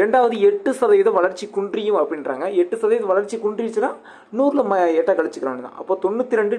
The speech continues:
divided by hundred into மூணாவது பாருங்க, பத்து சதவீதம் வளர்ச்சி. So, அப்போ பத்து சதவீதம் வளர்ச்சினா என்ன பண்ணலாம்? பத்து பர்சன்டேஜ் கூட்டிக்கிற வேண்டியதான். அப்போ நூறு plus பத்து நூத்தி பத்து divided by hundred into இந்த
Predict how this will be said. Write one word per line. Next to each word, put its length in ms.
divided 340
by 60
hundred 400
into 260
மூணாவது 340
பாருங்க, 240
பத்து 300
சதவீதம் 340
வளர்ச்சி. 360
So, 100
அப்போ 200
பத்து 180
சதவீதம் 340
வளர்ச்சினா 380
என்ன 120
பண்ணலாம்? 300
பத்து 220
பர்சன்டேஜ் 420
கூட்டிக்கிற 300
வேண்டியதான். 280
அப்போ 200
நூறு 220
plus 180
பத்து 260
நூத்தி 300
பத்து 240
divided 260
by 140
hundred 340
into 280
இந்த 140